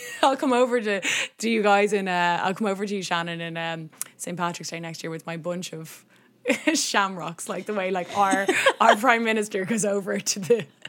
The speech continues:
Speaker 1: <laughs> to the U S president every year.
Speaker 2: I'll come over on the fourth of July with, like, a bag of McDonald's. I'll be like, "My peace offering."
Speaker 1: Yeah.
Speaker 2: <laughs> All right, well, thank you so much for coming on. And real quick, before I have you go,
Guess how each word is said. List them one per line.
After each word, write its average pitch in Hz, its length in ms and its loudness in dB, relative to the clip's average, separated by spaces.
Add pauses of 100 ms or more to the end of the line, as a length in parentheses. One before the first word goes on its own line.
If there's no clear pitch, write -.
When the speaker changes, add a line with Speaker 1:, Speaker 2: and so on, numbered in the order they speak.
Speaker 1:
<laughs> 466 320 4
to - 200 2
the 226 340 0
U 214 160 2
S 190 160 -4
president 190 500 -2
every 165 240 -6
year. 170 100 0
Speaker 2:
I'll 269 100 6
come 269 200 4
over 214 240 6
on 208 120 4
the 196 80 0
fourth 175 280 2
of 180 60 -4
July 160 420 2
with, 165 120 0
like, 151 140 -2
a 165 60 0
bag 156 280 -2
of 160 80 -6
McDonald's. 147 640 -4
I'll 156 80 -8
be 151 140 -6
like, 151 160 -6
"My 156 140 -4
peace - 320 -8
offering." 143 400 -8
Speaker 1:
Yeah. 233 680 4
Speaker 2:
<laughs> - 40 2 (1800)
All - 80 6
right, 233 100 6
well, 233 100 4
thank 254 260 2
you 359 60 0
so 302 120 0
much 320 140 2
for 320 100 -2
coming 269 280 2
on. 220 200 2
And 214 320 2
real 240 260 2
quick, 247 340 -2 (960)
before 196 380 0
I 196 120 2
have 185 280 0
you 180 160 -2
go, 180 320 2